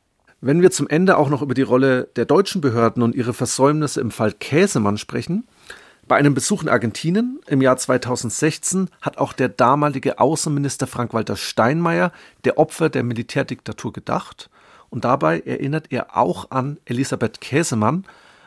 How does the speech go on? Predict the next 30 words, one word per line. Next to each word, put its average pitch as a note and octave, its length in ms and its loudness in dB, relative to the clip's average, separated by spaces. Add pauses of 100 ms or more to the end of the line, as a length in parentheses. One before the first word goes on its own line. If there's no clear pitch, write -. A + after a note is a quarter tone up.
Auf - 160 0
die - 120 -4
Frage D3 680 0
nach A#2 460 0 (180)
einer A2+ 240 0
Mitschuld F3 440 0
der B2 80 0
deutschen A2+ 340 0
Diplomatie A#2+ 640 -2
erklärt - 460 -2
Steinmeier, C3+ 640 0 (640)
ich - 100 -18
zitiere, C#3 540 -2 (560)
„Es - 220 -2
lässt F3+ 260 4
sich - 220 -2
aus A#2 260 2
rückblickender B2+ 720 0
Bewertung C#3+ 800 -4 (100)
immer E3+ 280 4
sagen, A2+ 580 0 (340)
dass B2 220 0
man B2+ 160 4
noch D#3 180 2
intensiver B2+ 800 -4
diesen B2+ 320 -8
Fällen A2 480 -2
hätte A#2 240 -8
nachgehen G2+ 500 -4
müssen.“ A#2 340 -14